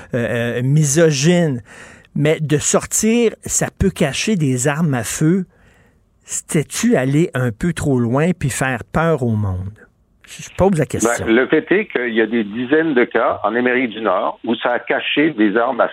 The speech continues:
Speaker 2: feu. Et la petite fille de, je pense, six ans, qui a été, euh, qui a été, euh, enlevée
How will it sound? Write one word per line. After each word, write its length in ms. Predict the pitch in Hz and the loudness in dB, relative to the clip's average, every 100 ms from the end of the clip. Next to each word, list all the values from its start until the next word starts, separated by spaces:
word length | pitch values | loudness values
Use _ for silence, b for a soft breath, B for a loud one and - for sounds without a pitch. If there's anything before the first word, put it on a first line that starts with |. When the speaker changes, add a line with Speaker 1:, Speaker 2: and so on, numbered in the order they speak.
| - | -2
Speaker 2:
feu. 240 | 98 113 - B B B B - | -6 -6 -12 B B B B -4
Et 100 | 110 | 0
la 100 | 117 | 0
petite 340 | 170 160 - - | -2 -6 -10 0
fille 260 | 202 202 | 2 2
de, 400 | 143 117 117 113 113 | 2 4 4 2 0
je 60 | |
pense, 200 | - 131 - | -4 -4 -6
six 180 | - 143 | -10 -2
ans, 220 | 117 117 - - - | 0 -2 -8 -14 0
qui 80 | |
a 20 | 113 | 0
été, 540 | 107 - 147 143 139 | 0 -2 2 2 2
euh, 300 | 104 104 101 101 - - - | 0 0 0 -2 -10 -14 0
qui 60 | |
a 40 | 107 | 0
été, 460 | 101 - 127 127 | 0 2 4 4
euh, 280 | 98 98 92 - | 4 2 2 0
enlevée 560 | 127 147 120 120 147 | -2 0 2 2 0